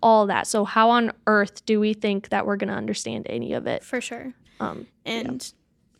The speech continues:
Speaker 2: is the Bible sexist? I can't believe so. I mean, just think about whenever Jesus was raised from the dead.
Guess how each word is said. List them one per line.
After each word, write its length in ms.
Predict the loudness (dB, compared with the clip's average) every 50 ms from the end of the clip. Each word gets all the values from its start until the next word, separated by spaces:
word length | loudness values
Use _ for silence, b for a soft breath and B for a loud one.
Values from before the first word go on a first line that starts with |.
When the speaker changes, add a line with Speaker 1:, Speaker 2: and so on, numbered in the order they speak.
| 0
Speaker 2:
is 200 | 2 4 4 4
the 80 | 2 2
Bible 260 | 2 2 4 2 2
sexist? 500 | 0 0 -2 -2 0 2 2 2 2 0 2
I 140 | 2 2 2
can't 560 | 2 2 2 4 4 2 -2 -6 -10 -10 -4
believe 320 | -2 0 0 0 0 -4 -6
so. 420 | -4 -4 -4 -2 -2 -4 -4 -2 0
I 100 | 2 4
mean, 220 | 6 6 6 6 6
just 180 | 4 2 2
think 140 | 2 2 2
about 220 | 4 6 6 6
whenever 220 | 4 4 2 2 2
Jesus 300 | 0 -2 -4 -6 -4 -4
was 160 | -4 -4 -4
raised 220 | -4 -4 -4 -4 -6
from 140 | -8 -8 -8
the 60 | -6
dead. 320 | -4 -4 -4 -4 -4 -6